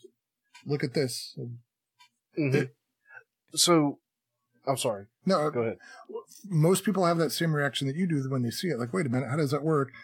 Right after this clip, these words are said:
Speaker 1: And then they s-, get it up close, like, "Oh, okay, well, that makes sense." Where
Speaker 2: Mm-hmm.
Speaker 1: with the Parallax, people, even after they see it fly and they touch it and fold it, they're like, "I still don't get it." Um,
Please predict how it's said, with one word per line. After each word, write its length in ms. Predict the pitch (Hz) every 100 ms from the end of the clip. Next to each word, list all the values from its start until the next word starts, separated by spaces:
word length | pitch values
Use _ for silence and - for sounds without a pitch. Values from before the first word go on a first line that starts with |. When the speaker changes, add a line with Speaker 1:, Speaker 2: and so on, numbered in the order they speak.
| - -
Speaker 1:
And 120 | 165
then 120 | 180
they 100 | 165
s-, 300 | 139 - - _ _ - 139
get 140 | 185
it 80 | 160
up 120 | 139
close, 260 | - 160 170
like, 160 | 165
"Oh, 280 | 220 139 - -
okay, 200 | 190 190
well, 120 | 180
that 140 | 190 190
makes 220 | 170 -
sense." 400 | 156 - - - _ - _ _ _
Where 240 | 165 165 151
Speaker 2:
Mm-hmm. 140 | 143 156
Speaker 1:
with 100 | 170
the 80 | 170
Parallax, 540 | - 269 190 151 -
people, 440 | - 175 170 143 - _ _ _
even 220 | 208 220
after 180 | 190 -
they 120 | 160
see 160 | 131 156
it 100 | 143
fly 300 | 196 190 175
and 120 | 156
they 280 | 147 143 135 123 _
touch 260 | - 170 -
it 160 | 170 -
and 400 | 143 135 127 123 _
fold 280 | - 185 170
it, 120 | 160 156
they're 80 | 147
like, 160 | 151 _ -
"I 300 | 262 302 311
still 240 | - 262
don't 200 | 233 214
get 160 | - 185
it." 200 | 131 - _ _ _ _ - _ _ -
Um, 420 | 160 156 151